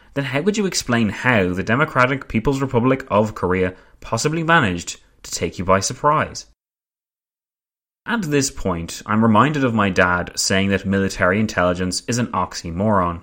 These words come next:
I'm also reminded of the time Anna tried to say oxymoron and said oxynorman, and then tried to correct herself and said oxymormon. But in any case, we're getting off topic. To Truman, he was faced with either admitting that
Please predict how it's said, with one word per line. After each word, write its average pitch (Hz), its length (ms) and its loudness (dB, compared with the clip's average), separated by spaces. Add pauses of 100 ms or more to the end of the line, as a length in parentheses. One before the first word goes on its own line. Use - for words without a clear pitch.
I'm 95 160 -2
also 90 300 2
reminded 101 440 4
of 92 120 0
the 95 80 -4
time 92 300 0
Anna 92 220 0
tried 90 260 0
to - 60 -10
say - 140 -2
oxymoron 98 800 0
and 95 100 -6
said 95 300 -2 (220)
oxynorman, 101 800 0
and 95 100 -4
then 90 140 -2
tried 92 220 -2
to 90 60 -10
correct 110 300 0
herself 104 380 0
and 98 100 -6
said 95 300 -2
oxymormon. 117 840 0 (380)
But 214 100 -4
in 226 120 4
any 156 180 2
case, - 440 -2
we're 107 100 0
getting 87 440 -2
off 85 400 -4
topic. 90 380 -2 (440)
To 160 80 -6
Truman, 196 520 0
he 170 220 -2
was 196 180 0
faced 143 420 0
with 117 200 0
either 110 320 6
admitting 113 760 0
that 104 240 0